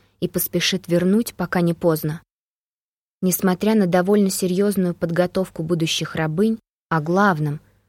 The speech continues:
о том, что ждет девочек после подписания контракта, тетушка Клара почти не распространялась, только туманно намекала —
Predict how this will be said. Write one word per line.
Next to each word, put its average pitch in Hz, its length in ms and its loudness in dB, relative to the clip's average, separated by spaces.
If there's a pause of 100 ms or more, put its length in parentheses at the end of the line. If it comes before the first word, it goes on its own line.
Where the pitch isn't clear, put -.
(260)
о 165 100 0
том, 185 200 2
что - 220 -2
ждет 175 360 0
девочек 170 520 0
после 180 300 -2
подписания 160 680 -2
контракта, 156 680 -4 (500)
тетушка 202 420 -2
Клара 214 360 0
почти - 360 -4
не 202 100 2
распространялась, 180 960 -2 (520)
только 240 300 2
туманно 196 520 2
намекала — 185 720 0